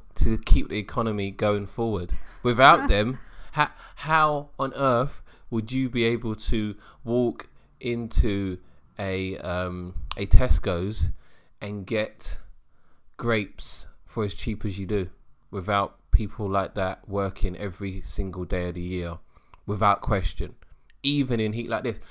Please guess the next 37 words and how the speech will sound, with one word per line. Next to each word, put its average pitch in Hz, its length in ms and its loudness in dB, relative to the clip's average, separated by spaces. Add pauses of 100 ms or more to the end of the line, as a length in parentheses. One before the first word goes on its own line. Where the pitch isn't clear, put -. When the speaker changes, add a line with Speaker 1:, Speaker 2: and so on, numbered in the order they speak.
(140)
Speaker 1:
So 123 440 0
last 147 380 0
week, 131 460 -6 (760)
it 107 100 -8
was 110 180 0
four 143 440 2
days 120 300 2
in 110 100 -2
a 107 80 0
row 98 500 2 (460)
it 107 80 -8
was 101 140 -10
the 107 60 -4
hottest 104 340 -4
day 95 340 -4
of 92 160 -10
the 98 80 -8
year. 92 240 -8 (1000)
Speaker 2:
Amazing. 185 380 -16
Speaker 1:
It 127 60 -4
was 120 120 -2
beautiful. 139 320 0 (140)
Did 123 160 -6
you, 135 160 -2
did 120 120 -8
you 120 140 -2
have 120 120 -2
time 123 260 -2
to 117 140 -6
go 113 260 0
and, 110 240 -6
and 110 160 -10
sunbathe 107 440 -2
and 90 100 -12
stuff 95 180 -8
like 104 80 -6
that? 95 200 -4